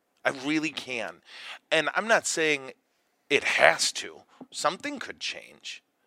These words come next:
But the way our country is moving, and it's not even the individual issues, it's more, it seems to me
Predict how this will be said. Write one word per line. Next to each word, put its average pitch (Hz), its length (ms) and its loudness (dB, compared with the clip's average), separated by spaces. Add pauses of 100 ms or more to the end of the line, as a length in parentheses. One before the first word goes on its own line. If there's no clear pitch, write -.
(720)
But 127 460 4 (220)
the 139 160 2
way 180 460 0
our 143 180 0
country 117 880 -6
is 107 280 -6
moving, 104 640 -10 (960)
and 165 160 0
it's 165 160 -4
not 247 160 2
even 208 200 -4
the 151 120 0
individual 127 580 -2
issues, - 680 -4 (840)
it's 160 320 -2
more, 190 640 -2 (1080)
it 156 220 2
seems 185 760 0
to - 200 -8
me 92 380 -16